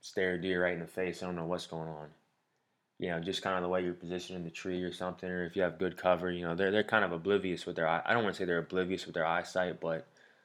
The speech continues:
compared to a turkey, they're oblivious with their eyesight. So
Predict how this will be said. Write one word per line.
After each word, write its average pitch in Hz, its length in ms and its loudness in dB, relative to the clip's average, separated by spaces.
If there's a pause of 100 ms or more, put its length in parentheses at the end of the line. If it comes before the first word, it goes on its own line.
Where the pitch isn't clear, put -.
(560)
compared 101 400 4
to 95 80 -2
a 87 60 -2
turkey, 85 420 0 (220)
they're 90 140 -4
oblivious 85 460 -4
with 82 100 -6
their 80 120 -6
eyesight. 80 460 -6 (160)
So 87 460 2